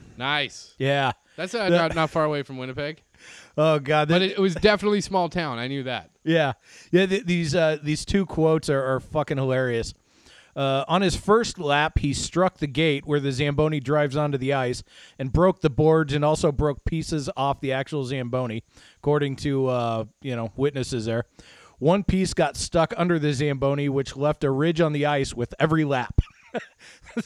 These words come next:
Speaker 2: He just kept going around and around digging into the ice. <laughs> And they, they tried to pull him off the fucking thing. He's like,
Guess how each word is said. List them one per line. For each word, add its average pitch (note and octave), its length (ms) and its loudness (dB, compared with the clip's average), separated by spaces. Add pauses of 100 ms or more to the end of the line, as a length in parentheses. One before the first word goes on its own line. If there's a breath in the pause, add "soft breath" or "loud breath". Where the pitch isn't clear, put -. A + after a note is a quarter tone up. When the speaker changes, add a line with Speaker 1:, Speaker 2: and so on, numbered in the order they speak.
(160)
Speaker 2:
He C4+ 120 -8
just - 240 -4
kept G3+ 220 2
going F#3+ 260 0
around E3+ 340 0
and E3+ 80 -4
around D3+ 360 -2
digging D3+ 260 -4
into D3 160 -6
the C#3 160 -4
ice. C3 280 -6 (360 loud breath)
<laughs> G2+ 400 0 (1120 loud breath)
And A3+ 80 -2
they, A3+ 100 4 (140)
they B3+ 140 0
tried A#3+ 260 2
to G3 80 2
pull G#3 260 0
him G3+ 100 0
off G3 160 2
the G3 100 2
fucking G3+ 380 0
thing. G3+ 200 0
He's F#3+ 100 -2
like, D#3+ 200 -4